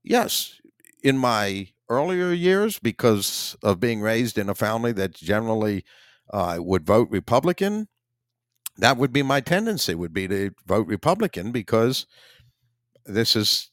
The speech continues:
this is the, uh, that, that's just what you do. Uh, you, you,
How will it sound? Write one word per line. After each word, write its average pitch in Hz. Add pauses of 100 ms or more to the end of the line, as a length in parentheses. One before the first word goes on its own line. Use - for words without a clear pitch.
this 123
is 110
the, 104 (400)
uh, 82 (540)
that, 117
that's 117
just 123
what 131
you 117
do. - (220)
Uh, 98
you, 107
you, 107